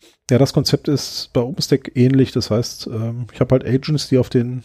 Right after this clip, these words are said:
äh, entsprechenden Systemen laufen, die, die dann dementsprechend dort lokal Funktionen ausführen. Ich hab halt, äh, übergeordnet eine Control Plane, die das Ganze orchestriert und, und, und kontrolliert. Ähm, also da unterscheiden die sich, äh,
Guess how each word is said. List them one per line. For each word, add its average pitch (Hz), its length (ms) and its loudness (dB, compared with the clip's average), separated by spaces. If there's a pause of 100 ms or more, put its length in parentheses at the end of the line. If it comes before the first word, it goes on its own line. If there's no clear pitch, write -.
(100)
äh, 123 240 -6
entsprechenden 120 460 -2
Systemen 127 380 2
laufen, 139 480 0 (100)
die, 120 100 -8 (360)
die 127 360 -8
dann 127 220 2
dementsprechend 127 600 0
dort 127 220 2
lokal 123 480 0 (880)
Funktionen 143 500 -2
ausführen. 143 540 0
Ich - 100 -4
hab 135 100 -4
halt, 131 360 -4
äh, 127 420 -8
übergeordnet 139 760 0 (180)
eine 139 100 -2
Control 139 360 2
Plane, 151 200 2
die 139 60 2
das 131 100 -2
Ganze 135 240 -2
orchestriert 135 640 -2 (420)
und, 127 200 -8
und, 123 160 -8
und 120 100 -12
kontrolliert. 135 640 0 (1000)
Ähm, 120 280 -2
also 117 160 -2
da 123 100 2
unterscheiden 123 460 0
die 120 80 -2
sich, 117 320 -4
äh, 117 360 -2